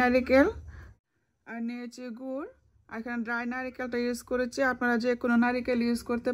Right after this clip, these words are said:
পারবেন। বিদেশের বাড়িতে ড্রাই নারিকেলটাই সবচেয়ে ভালো, আর কাঁচা নারিকেলটা আনতে গেলে ম-, অনেক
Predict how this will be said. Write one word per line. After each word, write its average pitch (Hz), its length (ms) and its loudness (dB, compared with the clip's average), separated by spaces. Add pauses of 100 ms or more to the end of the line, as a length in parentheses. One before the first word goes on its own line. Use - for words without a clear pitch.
পারবেন। 240 340 4 (920)
বিদেশের 247 580 -8
বাড়িতে 240 380 -8 (1000)
ড্রাই 220 260 -2
নারিকেলটাই 240 540 -6
সবচেয়ে 233 320 -4 (100)
ভালো, 226 220 0 (160)
আর 226 160 0
কাঁচা 247 300 -2
নারিকেলটা 240 500 -2
আনতে 240 240 2
গেলে 240 220 2
ম-, 233 180 0 (720)
অনেক 226 200 6